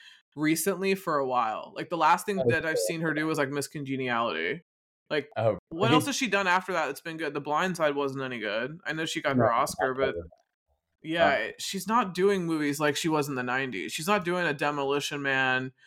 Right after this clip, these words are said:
Speaker 1: or, like, Speed, the first Speed, or, like, The Net, or, like, you know, she w-, she
Speaker 2: I remember
Speaker 1: was
Speaker 2: seeing The Net in the theater. <laughs>
Speaker 1: Yeah, like, the one she, the last one I saw in the theater was Gravity, and I hated Gravity.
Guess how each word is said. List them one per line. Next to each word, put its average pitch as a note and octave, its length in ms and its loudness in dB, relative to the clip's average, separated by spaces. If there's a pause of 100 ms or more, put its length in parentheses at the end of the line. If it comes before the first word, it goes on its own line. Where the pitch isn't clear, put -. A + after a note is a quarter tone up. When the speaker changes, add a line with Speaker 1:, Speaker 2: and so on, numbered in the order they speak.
(260)
Speaker 1:
or, D3 240 2
like, C#3 260 2
Speed, D3+ 720 0
the C#3 80 0
first C#3 400 0
Speed, C#3 560 2
or, B2+ 240 -2
like, C3 240 -4
The D3 100 -6
Net, C3+ 500 0 (440)
or, D#3 140 -2
like, C#3 400 2 (100)
you E3 100 -6
know, C3+ 260 0
she - 140 -8
w-, D#3 200 -6
she - 220 -6
Speaker 2:
I A3 40 2
remember A3+ 360 2
Speaker 1:
was - 60 -6 (120)
Speaker 2:
seeing F#2 140 -6
The F#2 100 2
Net F2 240 2
in E2+ 60 -10
the D#2+ 100 -4
theater. - 320 -8 (120)
<laughs> F3+ 420 -4 (260)
Speaker 1:
Yeah, C#4 100 2
like, A3+ 280 0
the B3 60 -2
one B3+ 200 -2
she, C#4 140 -4
the A3 120 -2
last A#3 280 4
one C#4 80 0
I B3 60 2
saw A#3+ 180 -2
in A3+ 60 -2
the G3+ 80 -4
theater G3 260 0
was E3 140 -6
Gravity, C3 640 -2
and C3 100 -2
I D3 40 -6
hated C#3+ 600 -4
Gravity. - 640 -6